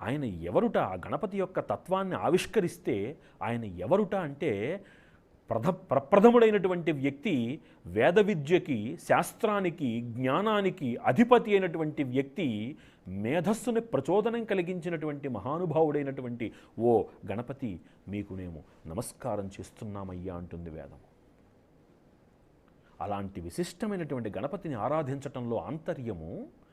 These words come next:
ఒకటి, మనలో ఉండేటువంటి ఆ సమర్థతని ప్రచోదనం చేసి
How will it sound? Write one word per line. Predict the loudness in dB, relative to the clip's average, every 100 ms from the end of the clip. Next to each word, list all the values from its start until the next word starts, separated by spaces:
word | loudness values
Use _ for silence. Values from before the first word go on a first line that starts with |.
| _ _ _ -6
ఒకటి, | -4 -4 -6 -8 -14 -20 -20 -20 -14
మనలో | -6 0 2 2
ఉండేటువంటి | 2 -2 -2 -2 -8 -8 -12 -10 -6
ఆ | -6 -6 _ -20
సమర్థతని | -10 -4 -2 -2 -4 -4 -6
ప్రచోదనం | -4 -4 -2 -2 -2 -8 -6
చేసి | -8 -8